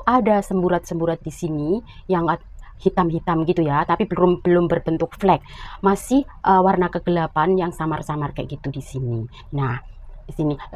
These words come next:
di sini, di sini, dan di sini. Setelah ketiga tempat ini gelap, karena aku nggak peduli ya, karena pikir aku, "Ah, kalau bermake up nggak, nggak kelihatan ya, sudah ketutup dengan foundation, dengan bedak, dan yang lainnya." Jadi aku mikirnya di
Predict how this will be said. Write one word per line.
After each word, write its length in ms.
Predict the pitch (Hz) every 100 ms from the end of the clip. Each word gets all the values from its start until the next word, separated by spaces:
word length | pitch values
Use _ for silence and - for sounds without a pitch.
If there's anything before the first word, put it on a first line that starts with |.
| - -
di 140 | 247
sini, 320 | 277 262 269
di 120 | 254 202
sini, 240 | 214 254 - -
dan 320 | 170 185 175
di 160 | 170 156
sini. 480 | 156 143 131 127 - - -
Setelah 400 | - 247 262 233
ketiga 400 | 254 226 185 185
tempat 320 | 196 190 - 196
ini 320 | 190 190 185 -
gelap, 320 | 190 175 156
karena 240 | 185 202 185
aku 160 | 208
nggak 240 | 165 160 -
peduli 400 | 156 165 196 151
ya, 80 | - - -
karena 240 | 165 196
pikir 320 | 208 202 185
aku, 240 | 160 - 226 -
"Ah, 160 | - 220
kalau 240 | 190 175
bermake 320 | 165 170 170 175
up 160 | 220
nggak, 320 | 175 156 151
nggak 320 | - 156 156 160
kelihatan 480 | 160 151 143 170
ya, 160 | 147 156 - -
sudah 240 | 170 170
ketutup 400 | 170 170 220 170
dengan 240 | 165 165 175
foundation, 640 | 175 160 156 156 175 175 160
dengan 240 | 151 151
bedak, 320 | 151 151 214 - -
dan 240 | 170 160
yang 80 | 160
lainnya." 400 | 156 156 175 208
Jadi 160 | 175 240
aku 240 | 220 202
mikirnya 320 | 175 175 208 202 - -
di 100 | -